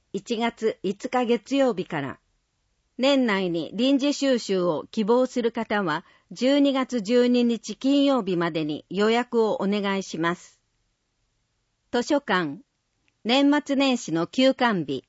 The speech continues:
中央、東、桜ヶ丘、西南、小野原、船場図書館、ライトピア二十一図書コーナ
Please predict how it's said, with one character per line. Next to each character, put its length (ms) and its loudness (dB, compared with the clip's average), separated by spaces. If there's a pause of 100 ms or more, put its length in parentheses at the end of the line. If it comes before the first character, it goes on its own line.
(680)
中 280 2
央、 300 2
東、 640 -4
桜 440 0
ヶ 220 0
丘、 320 -2
西 320 0
南、 380 -2
小 100 -2
野 160 0
原、 340 -2
船 300 0
場 140 0
図 160 -4
書 160 -4
館、 300 -4 (340)
ラ 160 2
イ 80 -2
ト 120 2
ピ 200 -2
ア 80 0
二 160 0
十 240 -2
一 400 -4
図 120 -2
書 140 -2
コ 240 0
ー 60 0
ナ 300 -6